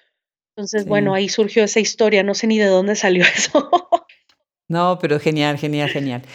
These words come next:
Speaker 2: Bueno, ahora platícanos del padre. Fíjate que el padre es algo que también súper, súper constante en la obra de las escritoras. Eh, hay muy pocas escritoras que, que lo abordan de manera com-,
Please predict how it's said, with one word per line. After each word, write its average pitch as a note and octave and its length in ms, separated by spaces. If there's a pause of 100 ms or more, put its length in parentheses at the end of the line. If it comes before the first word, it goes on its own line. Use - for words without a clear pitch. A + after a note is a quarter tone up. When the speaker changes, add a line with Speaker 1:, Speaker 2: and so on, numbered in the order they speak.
(200)
Speaker 2:
Bueno, G#3 240
ahora G3+ 220
platícanos F3 480
del D3+ 160
padre. F3 320
Fíjate C#4 320
que - 100
el D3+ 120
padre F#3+ 540
es G3 460
algo F3+ 760
que E3 120
también F3 680
súper, G#3 460
súper G#3+ 320
constante D#3+ 680
en D#3+ 80
la D3 120
obra D#3+ 200
de D#3 120
las - 160
escritoras. D3 720 (460)
Eh, D#3+ 420
hay E3 160
muy F#3+ 500
pocas G#3 400
escritoras D#3+ 960 (440)
que, D#3 640 (640)
que E3 140
lo D3+ 140
abordan G3 800
de F#3 100
manera D#3+ 420
com-, - 260